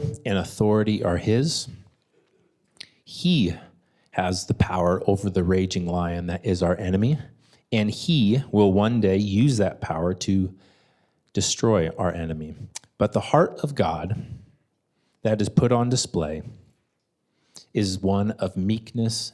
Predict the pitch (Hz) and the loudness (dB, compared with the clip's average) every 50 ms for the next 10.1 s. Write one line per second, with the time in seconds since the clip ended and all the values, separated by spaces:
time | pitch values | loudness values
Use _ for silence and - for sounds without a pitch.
0 | _ - 101 95 95 95 98 - - - 104 98 87 85 80 78 78 80 80 82 | _ -8 -4 -4 -4 -4 -6 -8 -8 -6 -4 -4 -4 -4 -6 -8 -10 -10 -12 -12
1 | - - - _ _ _ _ _ _ _ _ _ _ _ _ _ - 113 107 - | -14 -16 -20 _ _ _ _ _ _ _ _ _ _ _ _ _ -2 -2 -2 -4
2 | - - 139 139 131 127 135 135 123 - 110 107 110 123 123 - - 110 101 98 | -4 -2 0 2 4 4 2 2 2 2 2 4 4 2 0 0 -2 -2 -2 0
3 | 95 90 92 - - - - 120 110 113 120 127 135 135 - - - 98 101 107 | -2 -2 -4 -8 -8 -6 -2 0 2 2 2 2 0 0 -2 -4 -4 -2 2 2
4 | 113 117 113 - - 123 107 - 95 90 104 101 107 120 - - 127 123 - - | 2 2 2 0 -2 -2 -2 -2 -2 0 0 2 2 0 0 0 -2 0 0 0
5 | - 104 104 101 - 120 113 107 98 92 90 85 80 78 76 78 80 82 - - | 0 0 0 -2 -2 -2 -2 -2 -2 -2 -4 -4 -6 -8 -8 -8 -8 -8 -10 -10
6 | - - _ _ _ _ _ _ _ _ _ - - 110 101 104 95 92 - - | -12 -14 _ _ _ _ _ _ _ _ _ 0 0 2 2 0 -2 0 0 0
7 | 104 104 98 - - - - - - - - - _ _ _ _ _ _ - 101 | 0 0 0 -2 -8 -12 -10 -10 -10 -10 -10 -14 _ _ _ _ _ _ -2 -2
8 | 90 - - - - - 117 113 - - _ _ _ - - 92 90 - - - | -2 -4 -6 -8 -6 -6 -6 -6 -8 -14 _ _ _ -4 -4 -2 -2 -2 -4 -2
9 | - 139 139 139 - - 131 127 - - 117 98 90 90 87 87 87 82 - 85 | 0 0 0 0 2 2 2 2 0 0 -2 -2 -2 -2 -2 -4 -4 -6 -6 -8
10 | 87 90 | -8 -10